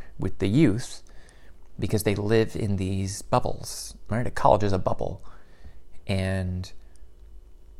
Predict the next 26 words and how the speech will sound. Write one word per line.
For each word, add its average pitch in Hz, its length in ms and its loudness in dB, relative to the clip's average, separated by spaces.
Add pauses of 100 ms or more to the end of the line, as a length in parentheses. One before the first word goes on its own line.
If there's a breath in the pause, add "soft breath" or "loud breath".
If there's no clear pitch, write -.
(380)
having 113 460 2
to 104 500 0 (100)
work 117 340 6
alongside 101 680 0
people 101 340 -2
who 98 80 2
you 92 140 0
disagree 104 560 -2
with - 560 -6
or 95 140 -2
meet 98 320 0
them, - 400 -6
or 98 340 -2 (640 soft breath)
if - 120 -4
you 101 80 0
can 107 160 4
live 107 140 6
a 101 60 4
w-, 104 200 0 (140)
in 101 80 4
a 95 40 4
world 117 420 8
where 95 240 2
most 98 260 2
of 98 100 -2
your 95 400 -2